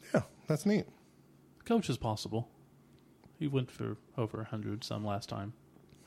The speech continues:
Speaker 1: I don't know why you just don't break down and just buy 'em all and be done.
Speaker 2: Um,
Speaker 1: 'Cause al-, although that would, like,
Speaker 2: it kills the fun.
Speaker 1: kills, yeah.
Speaker 2: It was, it was the same thing. I used to collect comic books.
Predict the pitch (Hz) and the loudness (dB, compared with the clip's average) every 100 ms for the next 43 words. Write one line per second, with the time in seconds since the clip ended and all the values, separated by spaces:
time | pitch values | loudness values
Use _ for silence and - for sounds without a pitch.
0 | - 127 117 120 113 104 95 - 90 90 | -6 0 2 4 4 2 2 0 0 0
1 | 80 85 85 80 73 - 78 78 76 78 | 0 0 -2 -4 -6 -2 -2 -2 -2 -4
2 | 76 - - - - _ - - - - | -6 -8 -10 -10 -16 _ -20 -20 -20 -20
3 | - - - - - - 147 147 151 151 | -20 -20 -20 -20 -20 -6 -4 -2 -2 -2
4 | 151 151 151 143 135 127 113 - 135 135 | -2 -4 -6 -8 0 2 2 4 4 4
5 | - 123 139 139 139 151 147 131 117 117 | 2 6 8 8 8 8 8 4 4 4
6 | 107 - - 170 - 185 196 175 147 - | 4 0 -6 -10 0 4 4 2 -4 0
7 | 139 151 165 - - 117 104 104 73 - | 2 2 -4 2 6 6 4 2 2 -2
8 | - - - - 170 196 175 156 - - | -10 -20 -20 -2 4 4 4 0 -10 -20
9 | - - - - - - 160 185 170 160 | -20 -20 -20 -20 -18 4 6 6 4 0
10 | 165 165 - 175 170 165 147 143 - 151 | -2 -2 2 4 4 2 4 2 2 2
11 | 147 139 - 151 120 - - - | 4 2 2 0 0 -6 -10 -12